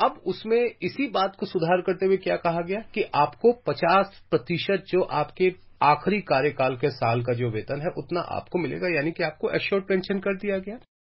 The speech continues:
लेकिन contribution जो दस प्रतिशत कर्मचारी का था, उसमें कोई बदलाव नहीं किया गया। हाँ, सरकार का जो योगदान था, वो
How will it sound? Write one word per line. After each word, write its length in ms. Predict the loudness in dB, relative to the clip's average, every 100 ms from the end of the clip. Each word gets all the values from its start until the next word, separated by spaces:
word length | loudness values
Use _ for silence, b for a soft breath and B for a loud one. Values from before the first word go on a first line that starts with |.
| -2
लेकिन 260 | -2 0 -2
contribution 880 | 0 0 0 0 -2 -2 0 0 0
जो 140 | 0
दस 340 | -2 0 0 0
प्रतिशत 420 | 0 2 0 0 2
कर्मचारी 440 | 2 2 0 -2
का 120 | -4
था, 100 | -4
उसमें 280 | -4 -2 -2
कोई 140 | -2
बदलाव 340 | -2 -2 0 -2
नहीं 240 | -2 -6
किया 220 | -6 -6
गया। 220 | -6 -12 -14 -8
हाँ, 200 | -4 -4
सरकार 580 | -4 0 0 2 2 2
का 160 | 2 0
जो 160 | -2
योगदान 520 | -4 -6 -2 -2 -2
था, 320 | -2 0 -2 -6 _ 0
वो 300 | 2 2